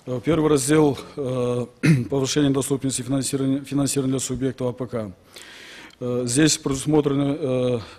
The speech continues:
следующие вопросы. Например, для увеличения объема заемных средств в национальной валюте предлагается рассмотреть возможность увеличения лимита Национального банка на своп операции с международными финансовыми организациями.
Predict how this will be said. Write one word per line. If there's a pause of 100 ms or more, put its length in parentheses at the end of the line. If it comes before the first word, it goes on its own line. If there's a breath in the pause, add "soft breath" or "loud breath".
(280)
следующие
вопросы.
Например, (160)
для
увеличения
объема
заемных
средств
в
национальной
валюте (480 loud breath)
предлагается
рассмотреть
возможность
увеличения
лимита
Национального
банка (320 loud breath)
на
своп
операции
с
международными
финансовыми
организациями.